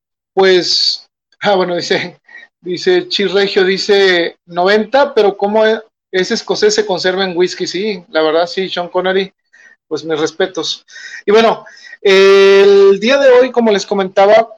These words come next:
eh, vamos a estrenar esta sección,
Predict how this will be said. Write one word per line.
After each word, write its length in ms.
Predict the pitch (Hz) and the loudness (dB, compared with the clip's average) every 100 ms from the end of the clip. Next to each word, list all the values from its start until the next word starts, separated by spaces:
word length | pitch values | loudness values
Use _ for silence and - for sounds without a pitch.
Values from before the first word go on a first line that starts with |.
| _ _ - | _ _ -4
eh, 720 | 202 175 170 165 160 160 - - | -2 0 0 2 0 0 -6 -4
vamos 320 | 175 190 214 | 0 0 0
a 40 | 220 | 0
estrenar 400 | 208 185 180 185 | 0 -2 0 0
esta 500 | 196 - 202 196 254 | -2 0 2 2 0
sección, 600 | - 160 - 202 190 | -4 -6 -2 -2 -2